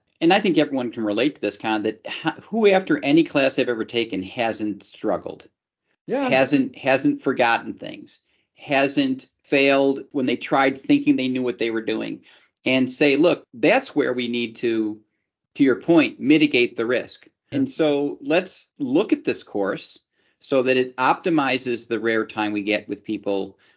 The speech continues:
Speaker 1: on premise or virtually, and more importantly, mitigates as best we can that after experience that we all go through so that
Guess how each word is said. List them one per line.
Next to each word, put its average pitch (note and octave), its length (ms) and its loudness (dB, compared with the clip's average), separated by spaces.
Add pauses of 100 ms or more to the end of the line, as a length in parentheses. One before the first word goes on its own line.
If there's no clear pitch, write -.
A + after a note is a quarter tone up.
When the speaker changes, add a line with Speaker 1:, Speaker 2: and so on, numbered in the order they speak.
Speaker 1:
on G#2 240 0
premise G#2+ 400 -2
or G2+ 80 -2
virtually, G#2 680 -4 (400)
and D3 240 6
more C#4 240 8
importantly, A2 760 -2 (220)
mitigates C#3 760 2
as A#2+ 100 -6
best C#3+ 340 -2
we B2+ 80 -4
can A#2+ 640 -2
that A#2+ 480 0
after C3 640 -2
experience A2 720 -6
that A#2 120 -4
we A#2 200 -6
all C#3 300 2
go E3 180 0
through A2+ 540 -6 (560)
so C3+ 320 0
that C3+ 280 -2